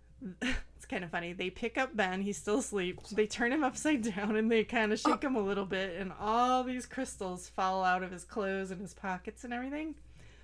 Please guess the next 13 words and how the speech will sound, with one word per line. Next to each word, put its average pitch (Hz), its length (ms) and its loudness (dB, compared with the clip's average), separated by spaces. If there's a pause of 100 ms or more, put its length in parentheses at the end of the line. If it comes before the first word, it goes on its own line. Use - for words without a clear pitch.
So 226 100 0
the 226 100 4
whole 233 180 6
time, 175 520 0 (380)
Ben 196 280 0
had 190 200 2
all 175 140 2
this 175 200 -6
light 170 260 -6
side 156 220 -4
inside 170 500 -10
of - 80 -14
him, 135 340 -12